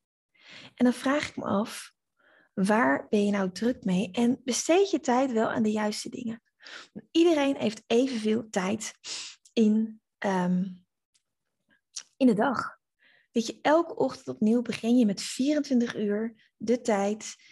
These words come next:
die niet meer terugkomt en die je zelf kan besteden.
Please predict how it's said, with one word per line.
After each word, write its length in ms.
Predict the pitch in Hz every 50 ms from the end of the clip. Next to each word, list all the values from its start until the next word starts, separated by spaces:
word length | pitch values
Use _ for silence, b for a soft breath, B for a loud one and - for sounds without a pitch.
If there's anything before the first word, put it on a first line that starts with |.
| B B B B B
die 140 | _ 226 190
niet 300 | 190 190 202 254 330 -
meer 120 | 370 349
terugkomt 580 | - - 269 254 240 - - 220 208 208 220 214
en 140 | - 220 202
die 120 | 190 202
je 60 | 208
zelf 380 | 190 - - 190 190 196 196 -
kan 200 | - 214 202 202
besteden. 680 | 208 196 - - - 254 254 247 - - - - _